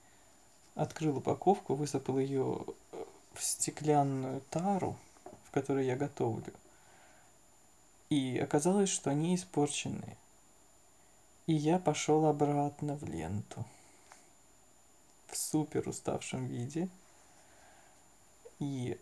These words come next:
там они очень добрые, они, э, согласились поменять эти овощи. И я пришёл. Н-, ну,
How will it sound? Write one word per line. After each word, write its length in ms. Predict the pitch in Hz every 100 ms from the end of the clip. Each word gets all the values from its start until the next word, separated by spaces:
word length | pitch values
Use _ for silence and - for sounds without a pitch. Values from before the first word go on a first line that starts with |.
| -
там 240 | 160 175 160
они 200 | 147 131
очень 460 | 147 - 139 127 -
добрые, 640 | 139 147 170 156 147 135
они, 540 | 131 139 143 139 123
э, 680 | 104 - - - - - - - - - - -
согласились 540 | 117 135 131 - 139 127
поменять 760 | 131 127 131 170 190 - - - - -
эти 280 | 143 - 131
овощи. 640 | 139 185 175 - - 156 - - - - - - - - - - - - - -
И 80 |
я 180 | 151 147
пришёл. 680 | 147 147 143 - 170 185 185 180 - - - - - - - - - - - - - - - - - - - - - -
Н-, 260 | 160 160 147
ну, 220 | 160